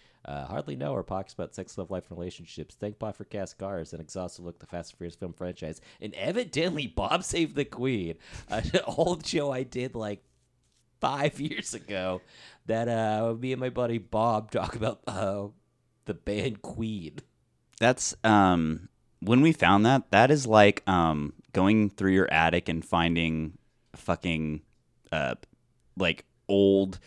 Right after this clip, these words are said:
Speaker 2: uh, binder full of Pokemon cards.
Speaker 1: Yeah, I
Speaker 2: All holographics.
Speaker 1: Yeah, it was all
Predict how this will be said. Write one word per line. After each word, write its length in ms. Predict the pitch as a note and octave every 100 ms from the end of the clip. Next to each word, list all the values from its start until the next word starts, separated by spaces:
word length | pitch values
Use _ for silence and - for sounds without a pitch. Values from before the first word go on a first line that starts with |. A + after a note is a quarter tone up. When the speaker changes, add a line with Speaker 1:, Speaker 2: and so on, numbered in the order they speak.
| - _ -
Speaker 2:
uh, 180 | F2+ D#2+
binder 540 | - F2+ F2 E2+ D#2+
full 240 | - F2+ E2
of 100 | -
Pokemon 540 | - E2+ D2+ C#2 C#2+
cards. 540 | - A#1+ A#1 - - - _ _ _ _ _ _ _ _ _ _ _ _ _ _ _ _ _ _ _ _ _ _ _
Speaker 1:
Yeah, 300 | - G#2+ D3+ C3
I 80 | D#2
Speaker 2:
All 220 | F#2+ D#2+
holographics. 920 | F2 C#2+ C#2+ B1+ C2+ - C#2 - -
Speaker 1:
Yeah, 140 | F#2+ D2
it 80 | D2+
was 160 | D#2
all 220 | F2+ G#2